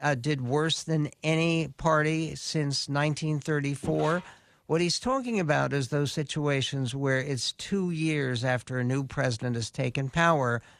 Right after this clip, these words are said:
the opposition party usually wins twenty-eight seats.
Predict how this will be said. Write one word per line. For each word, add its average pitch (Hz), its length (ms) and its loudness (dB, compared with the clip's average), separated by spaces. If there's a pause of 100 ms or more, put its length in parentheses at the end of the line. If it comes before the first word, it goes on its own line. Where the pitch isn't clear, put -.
(360)
the 147 360 -2
opposition 160 680 0
party 143 340 2
usually 143 460 -2
wins 127 360 -2
twenty-eight 117 580 -2
seats. - 580 -12